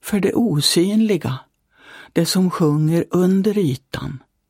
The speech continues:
när vi äntligen ser tingen,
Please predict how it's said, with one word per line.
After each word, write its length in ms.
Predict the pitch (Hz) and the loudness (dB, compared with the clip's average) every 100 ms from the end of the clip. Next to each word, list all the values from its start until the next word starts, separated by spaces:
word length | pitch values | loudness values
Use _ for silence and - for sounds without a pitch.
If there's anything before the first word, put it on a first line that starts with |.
| _ _ _ _ _ _ _ - - _ | _ _ _ _ _ _ _ -20 -20 _
när 120 | 180 | 0
vi 180 | 170 - | 0 0
äntligen 680 | 202 208 139 - 208 208 208 | 0 2 0 -2 -2 -2 -2
ser 420 | - 156 175 180 - | 0 0 -2 -4 -2
tingen, 600 | 185 147 131 135 185 | 0 2 2 0 0